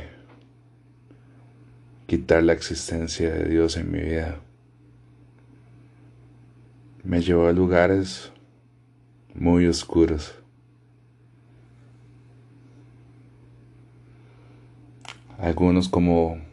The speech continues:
autoflagelarme y cortarme las venas. Otros como una gran depresión, una gran soledad en mi alma.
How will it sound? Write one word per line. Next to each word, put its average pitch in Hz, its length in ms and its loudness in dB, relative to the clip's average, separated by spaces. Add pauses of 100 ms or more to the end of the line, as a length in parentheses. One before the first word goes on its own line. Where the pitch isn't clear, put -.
(120)
autoflagelarme 82 960 0
y - 40 -8
cortarme 82 760 -4
las 78 300 -6
venas. 82 640 -4 (4000)
Otros 82 600 0 (600)
como 80 360 0
una 80 480 0
gran 82 380 2
depresión, 78 760 -2 (1300)
una 82 240 2
gran 85 400 2
soledad 76 680 -2
en 76 120 -8
mi 76 140 -6
alma. 76 440 -8